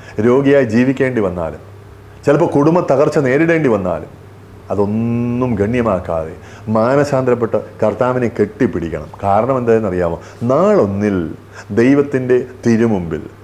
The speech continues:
ന്യായാസനത്തിന് മുമ്പിൽ നമ്മൾ വന്ന് നിൽക്കുവാൻ ഇടവരും. അന്ന് പ്രാഗൽഭ്യത്തോടെ അവിടെ നിൽക്കുവാൻ ഇടവരണമെങ്കിൽ ഇന്ന് ഇവിടെ വെച്ച് നമ്മൾ യേശുവിനുള്ളവരായി തീർന്നേ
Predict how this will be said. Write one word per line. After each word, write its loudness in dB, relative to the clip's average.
ന്യായാസനത്തിന് 2
മുമ്പിൽ -2
നമ്മൾ 2
വന്ന് 0
നിൽക്കുവാൻ -2
ഇടവരും. 2
അന്ന് 2
പ്രാഗൽഭ്യത്തോടെ 2
അവിടെ 2
നിൽക്കുവാൻ 0
ഇടവരണമെങ്കിൽ 0
ഇന്ന് 4
ഇവിടെ 4
വെച്ച് 2
നമ്മൾ 0
യേശുവിനുള്ളവരായി 0
തീർന്നേ -4